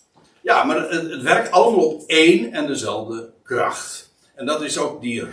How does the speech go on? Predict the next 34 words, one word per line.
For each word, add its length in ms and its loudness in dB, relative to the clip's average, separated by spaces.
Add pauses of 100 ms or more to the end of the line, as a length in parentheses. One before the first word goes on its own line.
(100)
ruach 720 4 (200)
die 120 -20
God 500 -2
gegeven 720 0
heeft 360 -4
aan 220 0
mens 360 -4
en 280 -4
dier. 420 -4 (560)
Eh, 220 -6 (120)
dat 200 0
heeft 320 -4
bij 240 0
een 140 -8
mens, 580 0
omdat 240 0
de 60 6
mens 240 0
andere 300 2
capaciteiten 840 -2
heeft. 280 -14 (220)
Hè, 160 -6
zoals 400 -6
een 240 -10
centrifuge 680 -10
of 120 -14
een, 360 -12
een, 240 -16 (440)
een 80 -18
strijkbout 520 -6
weer 140 -10
andere 280 -4
capaciteiten 680 -2
heeft 280 -6